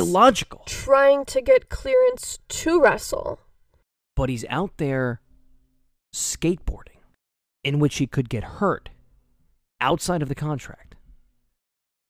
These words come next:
Speaker 2: He's also jumping off of balconies into pools.
Speaker 1: I'm not, I'm, I just, am I, am I missing this here? Like, I just don't understand what, I, I get it. He, he's, he's banned from wrestling. He's trying to show that he can get back and wrestle. But I, I understand maybe,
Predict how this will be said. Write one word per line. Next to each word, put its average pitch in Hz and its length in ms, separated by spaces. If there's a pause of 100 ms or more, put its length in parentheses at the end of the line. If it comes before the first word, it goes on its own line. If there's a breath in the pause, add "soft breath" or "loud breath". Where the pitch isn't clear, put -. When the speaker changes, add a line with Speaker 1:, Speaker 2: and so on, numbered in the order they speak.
Speaker 2:
He's 330 80
also 330 200
jumping 294 400
off 554 200
of 523 160
balconies 480 600
into 240 180
pools. - 580
Speaker 1:
I'm 214 120
not, 254 180
I'm, 220 240
I 165 80
just, 156 300 (800)
am 165 140
I, 190 160
am 185 100
I 190 60
missing 214 400
this 196 140
here? 190 180
Like, 170 140
I 175 120
just 175 160
don't 240 140
understand 214 540
what, 180 200 (640 soft breath)
I, 143 140
I 165 40
get 165 160
it. 127 60
He, 135 160
he's, 127 180
he's 120 140
banned 139 380
from 135 140
wrestling. 139 340
He's 117 100
trying 127 200
to 117 60
show 131 240
that 117 100
he 117 80
can 113 120
get 104 120
back 107 220
and 101 80
wrestle. 123 240
But 135 140
I, 139 140
I 156 120
understand 160 440
maybe, 151 340